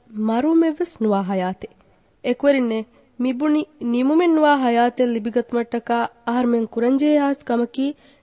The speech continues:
ಎಕಲಾಂಗೆ ಅಹರ್ಮೆನ್ನ ದೆವ್ವಿ ರಹಮತೆಕ್ ಕಮುಗವಾ ಈಸಾ ಅಲ್ ಮಸೀಹ್ ದೆಕ್ಕೆವಿ ಮಗ್ ಗಬೂಲ್ ಕುರುಂ.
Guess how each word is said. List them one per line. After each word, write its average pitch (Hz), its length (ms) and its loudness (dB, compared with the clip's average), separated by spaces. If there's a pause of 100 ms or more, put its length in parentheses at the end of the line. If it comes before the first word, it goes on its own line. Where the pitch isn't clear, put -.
(120)
ಎಕಲಾಂಗೆ 262 500 2
ಅಹರ್ಮೆನ್ನ 226 540 0 (160)
ದೆವ್ವಿ 240 360 -2 (380)
ರಹಮತೆಕ್ 320 540 4
ಕಮುಗವಾ 226 840 0
ಈಸಾ 277 320 0 (140)
ಅಲ್ 220 160 4
ಮಸೀಹ್ 233 500 0
ದೆಕ್ಕೆವಿ 220 340 -2
ಮಗ್ 202 300 -2
ಗಬೂಲ್ 208 300 0
ಕುರುಂ. - 320 -6